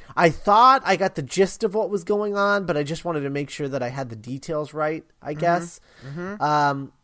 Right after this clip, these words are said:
Speaker 1: and there are a lot of moments, like, each one of these reconstruction episodes was twenty-four minutes, which is way longer than they needed to be. There were long stretches of time in each part where it was just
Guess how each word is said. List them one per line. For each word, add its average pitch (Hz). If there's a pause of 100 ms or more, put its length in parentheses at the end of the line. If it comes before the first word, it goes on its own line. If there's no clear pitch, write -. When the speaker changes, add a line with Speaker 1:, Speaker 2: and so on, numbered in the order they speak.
Speaker 1:
and 170
there 202
are 202
a 196
lot 185
of 170
moments, 165
like, 156
each 226
one 202
of 196
these 165
reconstruction 156
episodes 135
was 127
twenty-four 135
minutes, 117
which -
is 117
way 226
longer 156
than 135
they 131
needed 131
to 120
be. 123
There 151
were 156 (340)
long 208
stretches 165
of 147
time 135 (680)
in 180
each 175
part 135
where 143
it 151
was 143
just -